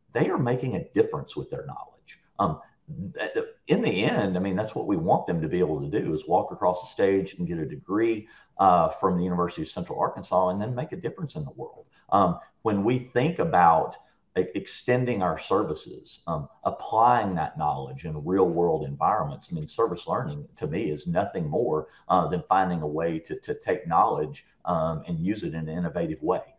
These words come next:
Um, to, to take, um, take a new skill set, take, take some data point that you've learned, and then find a way to, okay, then what is it that humanity is gonna benefit from? Um, chemistry and biology, I mean, good examples. They're always involved in field research, but to what e-,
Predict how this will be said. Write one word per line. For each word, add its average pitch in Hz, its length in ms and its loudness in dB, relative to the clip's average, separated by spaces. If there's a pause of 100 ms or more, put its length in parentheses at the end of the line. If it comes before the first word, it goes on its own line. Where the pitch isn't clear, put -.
(240)
Um, 78 320 2
to, - 140 -6
to - 220 -8 (180)
take, - 440 -2 (180)
um, 87 320 2 (100)
take 95 220 -2
a - 20 0
new 87 160 0
skill 110 320 2
set, - 320 -4
take, - 320 -4
take 95 260 -4
some 85 380 -2
data 98 220 4
point - 340 -4
that 76 180 -6
you've 78 200 -10
learned, 76 420 -4
and 82 140 -4
then 85 160 -4
find 87 200 2
a 78 40 -2
way 82 160 0
to, 76 140 -6
okay, 90 300 0
then 76 280 -4
what - 260 -6 (240)
is 92 220 2
it 87 140 2
that 85 140 -2
humanity 82 600 -4
is 71 100 -6
gonna 143 200 -8
benefit 156 460 -10
from? - 140 -10 (400)
Um, 76 180 -2
chemistry 101 440 -2
and 80 80 0
biology, 80 600 2
I 71 60 -14
mean, 67 140 -10
good 78 160 -4
examples. 80 500 -4
They're 85 180 2
always 92 500 6
involved 78 380 0
in 73 120 -4
field 92 260 -2
research, - 400 -10
but - 140 -4
to - 80 -6
what 82 240 0
e-, - 60 -8